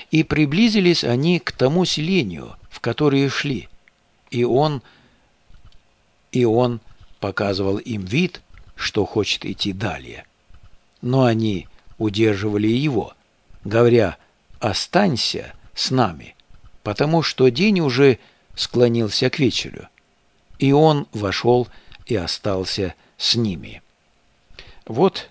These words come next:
слушатели, какая интересная история, не правда ли, дорогие друзья? «И они сказали друг другу: 'Не горели ли,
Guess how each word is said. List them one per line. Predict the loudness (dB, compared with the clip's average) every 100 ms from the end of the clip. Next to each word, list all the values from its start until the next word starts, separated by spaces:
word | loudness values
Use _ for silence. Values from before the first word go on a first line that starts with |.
| _
слушатели, | -6 -6 -4 -4 -4
какая | -2 -2 -2 -2
интересная | -4 -2 0 0 0 -4 -2
история, | -2 4 4 4 -2
не | -8
правда | -2 0 0 -2
ли, | -2 -4 -14 -20 -16
дорогие | -8 -6 -4 -4
друзья? | -4 -4 -4 -6 -10 _ -20 -20 -20 _ _ _ -2
«И | 0
они | 2 2 0 0 -8 _ _ _
сказали | -8 -4 0 4 4 2
друг | -2 -4
другу: | 0 0 0 -4 -10 _ -10
'Не | -6 -4
горели | -4 0 4 6 4
ли, | 2 0